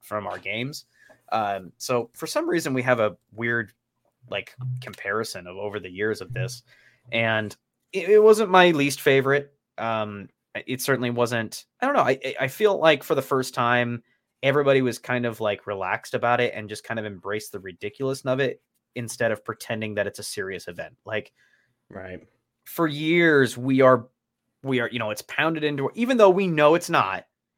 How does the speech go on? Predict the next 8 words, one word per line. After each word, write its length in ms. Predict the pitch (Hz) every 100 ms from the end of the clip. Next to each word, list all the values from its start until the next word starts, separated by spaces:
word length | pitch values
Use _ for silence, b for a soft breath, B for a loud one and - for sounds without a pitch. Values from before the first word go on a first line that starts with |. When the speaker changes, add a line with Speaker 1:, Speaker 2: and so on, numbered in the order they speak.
| _ _ _
Speaker 1:
the 80 | 143
narrative 600 | 135 135 151 147 135 127
is 160 | 123 113
that 240 | 120 - _ -
this 180 | 156 170
is 140 | 139
a 120 | 113
serious, 960 | 107 - - 135 151 160 160 147 -